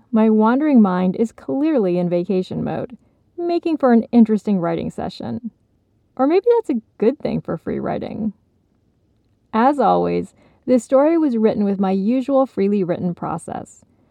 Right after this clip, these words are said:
which is to sit down with the prompt and write whatever comes to mind, with no planning and very little editing, then record the story and share it with you.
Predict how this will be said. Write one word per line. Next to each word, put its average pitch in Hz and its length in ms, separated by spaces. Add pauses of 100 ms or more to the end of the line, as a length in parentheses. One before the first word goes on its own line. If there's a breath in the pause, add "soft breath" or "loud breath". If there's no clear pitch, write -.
(140)
which 254 180
is 269 120
to 277 120
sit 285 280
down 302 240
with 277 160
the 277 80
prompt 190 420 (100)
and 233 160
write 226 320
whatever 269 560
comes 196 300
to - 100
mind, 175 460 (400)
with 220 140
no 220 260
planning 190 640
and 202 180
very 170 240
little 165 220
editing, 180 580 (520)
then 285 120
record 269 380
the 302 80
story 175 640
and 247 120
share - 280
it - 40
with 190 160
you. - 420